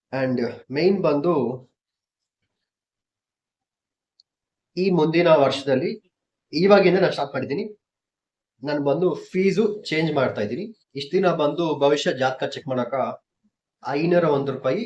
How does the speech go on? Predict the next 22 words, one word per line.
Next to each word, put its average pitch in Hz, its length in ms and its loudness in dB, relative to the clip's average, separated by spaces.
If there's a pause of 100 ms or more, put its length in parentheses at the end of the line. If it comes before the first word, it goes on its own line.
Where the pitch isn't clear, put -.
(180)
ಇಲ್ಲಾಂದ್ರೆ 139 320 -4 (240)
ಆರ್ನೂರು 139 240 0
ರೂಪಾಯಿ 131 260 -2
ಫೀಸ್ 135 220 -2
ತಕೊಂತ 110 340 -8 (100)
ಇದ್ದೆ, 143 140 -10 (640)
but 143 180 -2
ಇವಾಗ 139 160 0
ಬಂದು 170 180 -4
ಸ್ವಲ್ಪ 147 160 -6 (160)
ಫೀಸ್ 156 240 -6
ಚೇಂಜ್ 123 200 -4
ಮಾಡ್ತಾ 110 220 -6
ಇದ್ದೀನಿ. 104 200 -6 (440)
So 139 100 -8 (600)
ಯಾಕೆ 160 200 -4 (160)
ಫೀಸ್ 180 220 -8 (100)
ಚೇಂಜ್ 143 260 -2
ಮಾಡ್ತಾ 120 220 -4
ಇದ್ದೀನಿ 120 160 -6
ಅಂತ 107 100 -8
ಹೇಳ್ಬಿಡ್ತೀನಿ. 107 420 -8